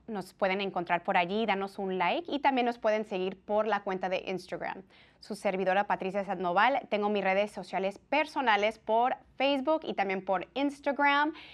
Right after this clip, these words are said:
y también me pueden enviar un correo electrónico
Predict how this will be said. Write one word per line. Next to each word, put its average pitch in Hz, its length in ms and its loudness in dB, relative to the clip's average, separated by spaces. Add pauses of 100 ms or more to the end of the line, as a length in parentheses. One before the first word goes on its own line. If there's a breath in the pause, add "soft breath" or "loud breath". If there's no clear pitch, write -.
(160 loud breath)
y 277 160 0
también 226 440 2
me 220 120 -2
pueden 214 280 2
enviar 196 400 2
un 233 140 -2
correo 196 500 0
electrónico 262 760 0